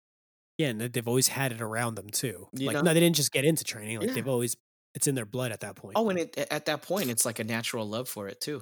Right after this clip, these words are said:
Speaker 2: You're like, "Hey, this is, this is fun to me. This is hobby. Like, I have fun here. I have hob-,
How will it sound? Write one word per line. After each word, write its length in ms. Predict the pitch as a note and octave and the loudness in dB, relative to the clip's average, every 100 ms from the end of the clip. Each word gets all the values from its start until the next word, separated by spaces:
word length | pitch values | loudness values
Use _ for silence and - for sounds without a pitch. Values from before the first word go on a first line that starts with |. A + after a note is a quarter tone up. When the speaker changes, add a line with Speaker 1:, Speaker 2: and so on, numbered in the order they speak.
| A2 | -10
Speaker 2:
You're 140 | A#2 | -6
like, 220 | A2+ G#2 | -6 -4
"Hey, 160 | E2+ - _ - | -8 -10 _ 0
this 160 | - | 2
is, 300 | G3+ C#3 - - | 4 2 0 0
this 160 | C3+ F#3+ | 4 6
is 100 | - | 6
fun 240 | E3 G3 | 4 2
to 60 | B2 | -2
me. 140 | F#2+ | -2
This 180 | G#2+ C#3 | 0 2
is 80 | B2+ | 2
hobby. 460 | - D#3 G2+ - _ _ - - _ _ _ _ _ _ _ | 2 0 -2 -10 _ _ -16 -18 _ _ _ _ _ _ _
Like, 140 | G2+ G#2 | -4 0
I 120 | A#2+ | 2
have 200 | C#3 B2 | 2 0
fun 220 | - C3 | -2 -2
here. 140 | A#2+ G2 | -2 -4
I 60 | |
have 180 | G2 G#2 | -4 -4
hob-, 260 | G#2+ A2 | -2 -2